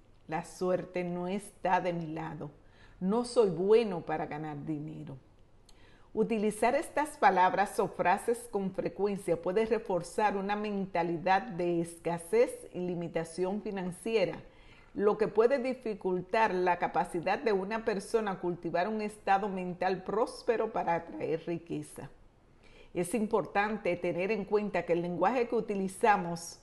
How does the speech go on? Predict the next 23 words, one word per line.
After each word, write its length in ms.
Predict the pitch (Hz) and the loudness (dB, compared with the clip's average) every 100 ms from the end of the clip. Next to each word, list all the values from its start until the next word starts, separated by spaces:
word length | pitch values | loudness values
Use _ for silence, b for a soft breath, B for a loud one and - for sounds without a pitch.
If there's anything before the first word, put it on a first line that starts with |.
| - | 0
puede 240 | 196 220 | 6 6
tener 320 | 233 214 214 214 | 6 4 2 0
un 120 | 220 | 2
gran 280 | 214 226 226 | 2 2 0
impacto 640 | 196 185 214 226 233 220 | -4 0 2 2 2 -2
en 80 | 190 | 0
nuestras 460 | 190 190 185 185 - | -4 -2 0 0 -2
creencias 760 | 190 175 220 277 277 294 294 | 0 0 -2 -4 -4 -4 -2
y 100 | 208 | 0
en 100 | 190 | 0
nuestras 500 | 175 180 - 180 180 | -2 -4 -2 -2 -2
acciones, 720 | 165 - - 175 165 160 156 - - B B B B B | -6 -6 -4 0 0 -4 -10 -14 -20 B B B B B
y 100 | 190 | -2
puede 260 | 190 214 277 | 2 4 4
influir 400 | 262 233 214 220 | 0 0 2 2
en 160 | 196 | 0
nuestra 420 | 185 185 185 175 | -2 -2 0 0
capacidad 800 | - - - - 175 226 - - | 0 -2 -2 -2 0 2 2 0
para 200 | 165 151 | -2 0
alcanzar 540 | 165 165 170 170 190 214 | 0 0 -4 0 2 2
nuestros 560 | 208 202 208 175 - | 0 -4 -4 -6 -2
objetivos 880 | 180 170 175 160 156 196 208 214 - | -2 0 -2 -2 -4 -4 -4 -6 -8
financieros. 1000 | 185 165 160 147 - 156 143 147 147 - | -6 -6 -6 -10 -8 -8 -6 -8 -10 -20